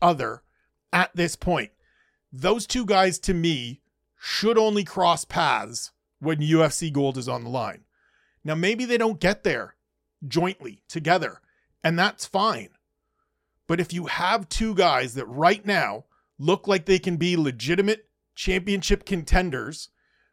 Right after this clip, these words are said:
bring them both along. We saw this back in the day with Junior Dos Santos and Cain Velasquez. They worked their way up the divisional ranks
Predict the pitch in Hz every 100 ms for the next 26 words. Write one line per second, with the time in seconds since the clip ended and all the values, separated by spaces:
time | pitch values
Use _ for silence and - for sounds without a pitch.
0 | _ 127 127 156 208 226 233 190 160 175
1 | 165 165 151 151 107 85 _ _ _ _
2 | 143 165 - 180 190 185 185 - - _
3 | _ - 160 170 202 175 151 143 143 139
4 | _ _ - 113 151 180 202 190 - 151
5 | 143 151 143 - - _ _ 131 - 156
6 | 156 151 139 120 - - - - - _
7 | _ _ _ _ _ _ _ - 147 143
8 | _ _ 127 127 208 214 190 226 214 165
9 | 170 175 170 180 - 196 175 151 143 165
10 | 143 135 131 - -